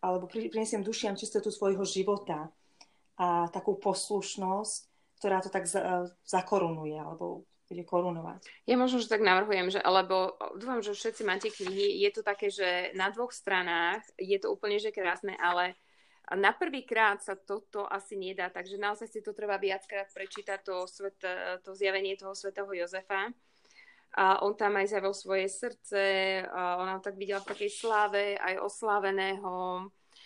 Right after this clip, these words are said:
Speaker 2: A možno, že tak skočíme možno až k tomu, že, a
Speaker 1: Ja ešte, ak môžem, tak len poviem,
Speaker 2: Mhm.
Speaker 1: že cez, cezo mňa, že čo tam ešte povedal, že cezo mňa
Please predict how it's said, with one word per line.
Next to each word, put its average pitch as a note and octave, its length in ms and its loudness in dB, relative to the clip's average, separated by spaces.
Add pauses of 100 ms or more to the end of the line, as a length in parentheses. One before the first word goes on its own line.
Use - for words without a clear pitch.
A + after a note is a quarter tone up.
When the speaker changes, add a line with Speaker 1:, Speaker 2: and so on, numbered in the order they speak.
(220)
Speaker 2:
A - 120 2 (440)
možno, C4 320 -8
že - 80 -14
tak B3+ 160 -8
skočíme A#3+ 400 -4
možno G#3+ 320 -2
až G#3 80 -8
k - 160 -20
tomu, F3 320 -4 (140)
že, F#3 640 2 (1400)
a F#3+ 240 -2 (160)
Speaker 1:
Ja G#3+ 100 -10
ešte, G#3+ 180 -4
ak F#3+ 120 0
môžem, G3 320 -2
tak G3 160 -2
len F#3 80 -2
poviem, A3+ 240 2
Speaker 2:
Mhm. B3 80 4
Speaker 1:
že - 160 -2
cez, G3+ 80 0 (200)
cezo A#3 360 2
mňa, A3 440 0
že G3 120 -6
čo B3+ 80 -4
tam A3+ 160 6
ešte G#3 160 0
povedal, F#3+ 360 0
že E3+ 120 -8
cezo A#3 360 0
mňa A3+ 200 2